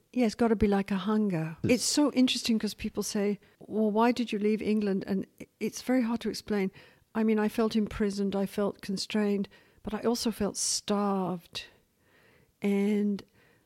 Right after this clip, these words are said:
Speaker 1: I think what I said to myself is, "It doesn't matter so much if I have a happy life or an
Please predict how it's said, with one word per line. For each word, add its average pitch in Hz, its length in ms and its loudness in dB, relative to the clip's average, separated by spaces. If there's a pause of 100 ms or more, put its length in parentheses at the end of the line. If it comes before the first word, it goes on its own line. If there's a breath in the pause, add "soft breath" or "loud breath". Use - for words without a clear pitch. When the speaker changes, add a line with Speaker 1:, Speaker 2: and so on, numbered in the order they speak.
(300 soft breath)
Speaker 1:
I 214 140 2
think 277 300 0
what 240 100 -2
I 220 100 0
said - 260 -2
to - 80 -4
myself 190 440 -2
is, 190 240 0 (440 soft breath)
"It 240 100 0
doesn't 262 280 2
matter 262 300 0
so 240 140 -2
much 220 200 0
if 208 120 -2
I 202 40 -2
have 202 140 -2
a 196 40 -4 (140)
happy 220 300 -4
life 196 580 -4 (400 soft breath)
or 208 140 0
an 202 100 2